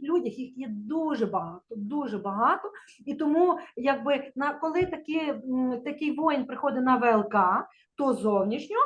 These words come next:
він виглядає цілісним, так? Але для воювання він непридатний, такий воїн. Він не, він не буде зосереджений на цьому всьому. Весь час є думка про відпочинок, весь час є думка про те, що він не може, його болить плече.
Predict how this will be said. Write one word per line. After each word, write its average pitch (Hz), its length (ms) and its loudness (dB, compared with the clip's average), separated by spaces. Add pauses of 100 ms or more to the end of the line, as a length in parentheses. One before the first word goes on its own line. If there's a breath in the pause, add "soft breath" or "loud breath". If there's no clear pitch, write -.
(160)
він 339 260 0
виглядає 302 520 2
цілісним, 175 640 -10 (280)
так? 359 180 0 (380)
Але 226 140 2
для 214 180 2
воювання 220 600 0
він 233 160 -4
непридатний, 240 760 2
такий 226 320 -2
воїн. 190 380 0
Він 254 160 -2
не, 262 140 -2 (220 loud breath)
він 311 180 0
не 339 100 2
буде 254 580 2
зосереджений 233 800 2
на 220 140 0
цьому 214 260 -2
всьому. 285 340 -6 (240 loud breath)
Весь 233 220 0
час 330 340 2
є 220 180 2
думка 220 300 0
про 220 180 -2
відпочинок, 220 800 -6
весь 233 100 0
час 233 240 -4
є 214 60 0
думка 233 320 -4
про 202 140 -12
те, 254 220 -4
що 247 140 -6
він 208 100 0
не 202 80 0
може, 254 320 0
його 214 140 -2
болить 202 360 -2
плече. - 220 -12